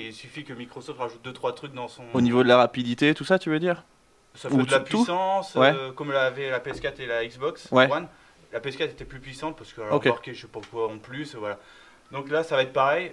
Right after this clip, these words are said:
Speaker 1: mais c'est encore possible que Microsoft puisse passer devant en termes de puissance. Mais ça va être très léger entre
Speaker 2: Fort.
Speaker 1: les deux, hein.
Speaker 2: Ah ouais, mais c'est quand même fort déjà.
Speaker 1: Donc voilà. Ensuite,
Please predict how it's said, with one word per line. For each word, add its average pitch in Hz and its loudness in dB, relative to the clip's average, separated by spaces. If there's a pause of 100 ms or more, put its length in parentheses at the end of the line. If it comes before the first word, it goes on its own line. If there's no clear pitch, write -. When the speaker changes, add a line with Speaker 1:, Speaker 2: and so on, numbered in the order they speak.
(120)
Speaker 1:
mais 123 -12
c'est - -10
encore 175 -2 (220)
possible 151 -8
que 147 -8
Microsoft 139 -6 (180)
puisse 165 -10
passer 143 0
devant 143 0
en 143 2
termes 143 2
de 135 -4
puissance. 131 -8 (320)
Mais 113 -4
ça 127 4
va 113 10
être 113 4
très - 4
léger 139 4
entre 135 4
Speaker 2:
Fort. 139 6
Speaker 1:
les 123 4
deux, 101 -2
hein. 87 -6 (160)
Speaker 2:
Ah - 0
ouais, 127 8
mais 101 0
c'est - -12
quand 98 -2
même 110 -2
fort 214 6
déjà. 139 4
Speaker 1:
Donc 151 6
voilà. 117 6 (840)
Ensuite, 196 2